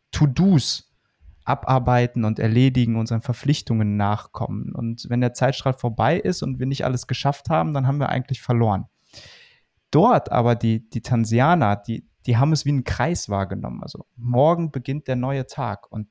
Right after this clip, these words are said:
der Kreis beginnt wieder dort, wo der letzte geendet hat. Und was du heute nicht geschafft hast, gibt dir morgen eigentlich die Chance, es zu erledigen und wenn nicht übermorgen. Und das ist ja schon wieder eine andere subjektive Wahrnehmung von Freiheit, die wir hier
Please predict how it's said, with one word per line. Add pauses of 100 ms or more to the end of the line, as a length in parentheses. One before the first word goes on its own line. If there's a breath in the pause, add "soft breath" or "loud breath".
der
Kreis
beginnt
wieder
dort,
wo
der
letzte
geendet
hat.
Und
was
du
heute
nicht
geschafft
hast, (100)
gibt
dir
morgen
eigentlich
die
Chance,
es
zu
erledigen
und
wenn
nicht
übermorgen. (720 loud breath)
Und
das
ist
ja
schon
wieder
eine
andere
subjektive
Wahrnehmung
von
Freiheit, (100)
die
wir (440)
hier